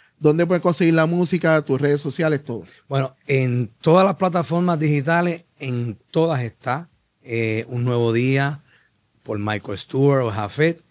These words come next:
Speaker 2: Este, en las redes sociales, Jafet Oficial, el oficial es con doble F, Oficial
Speaker 1: Ya.
Speaker 2: P R,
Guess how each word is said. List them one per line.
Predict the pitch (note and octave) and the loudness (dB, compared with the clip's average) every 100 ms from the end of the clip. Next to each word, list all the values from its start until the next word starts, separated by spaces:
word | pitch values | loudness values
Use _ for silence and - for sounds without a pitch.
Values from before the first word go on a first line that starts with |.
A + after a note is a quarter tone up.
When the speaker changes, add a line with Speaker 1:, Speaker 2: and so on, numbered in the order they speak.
| _ _ - | _ _ -8
Speaker 2:
Este, | A#2+ G#2 - B2+ A#2 A2+ - | -8 -8 -8 -4 -2 -2 -4
en | A2+ | -4
las | A2 | -4
redes | G2+ A2+ A#2+ | -2 -4 -4
sociales, | C#3+ B2 C3+ A#2+ A#2 B2 | -4 -4 -2 -2 -2 -4
Jafet | G#2 F#2+ B2 A#2 | -6 -6 -8 -8
Oficial, | C#3+ A#2 C#3 A2+ - A#2+ A2+ A#2 - _ _ | -8 -8 -6 -6 -4 -4 -4 -6 -12 _ _
el | B2+ A#2 | -8 -6
oficial | G#2+ G#2+ A#2 | -4 -4 -2
es | B2 | -2
con | - B2+ | -2 -2
doble | A#2 A2 G#2+ B2 A2+ | -2 -4 -4 -4 -4
F, | - B2+ C#3 _ | -4 -10 -10 _
Oficial | G#2+ A2 - A2+ | -12 -6 -4 -4
Speaker 1:
Ya. | G#2 | -2
Speaker 2:
P | C#3+ B2 | 0 0
R, | A#2 A2 C#3+ | 0 -2 -6